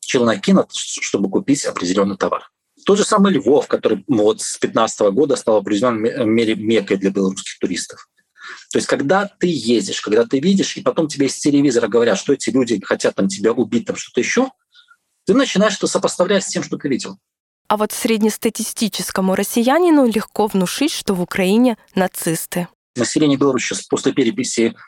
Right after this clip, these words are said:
Speaker 1: девять миллионов, там, сто с копейками тысяч. Из них в Украину приезжало, вот, если брать данные Державной прикордонной службы Украины,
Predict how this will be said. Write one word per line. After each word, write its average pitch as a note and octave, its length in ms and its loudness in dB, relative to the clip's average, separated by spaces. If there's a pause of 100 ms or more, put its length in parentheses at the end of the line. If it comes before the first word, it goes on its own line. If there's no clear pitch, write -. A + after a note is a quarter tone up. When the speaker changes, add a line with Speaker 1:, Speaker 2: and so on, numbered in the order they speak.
(200)
Speaker 1:
девять D3 400 0
миллионов, D3 340 2
там, A#2+ 300 -4 (160)
сто - 480 -2
с - 60 -2
копейками E3 440 0
тысяч. G3 500 -2 (160)
Из D#3 260 0
них F#3 220 2
в C#3+ 40 0
Украину D#3+ 380 2
приезжало, C3 540 2
вот, G#2+ 120 0 (240)
если C3 260 0
брать A2+ 340 0
данные A2 540 2
Державной A2 340 0
прикордонной A2 460 -2
службы G2+ 320 -4
Украины, G#2 440 2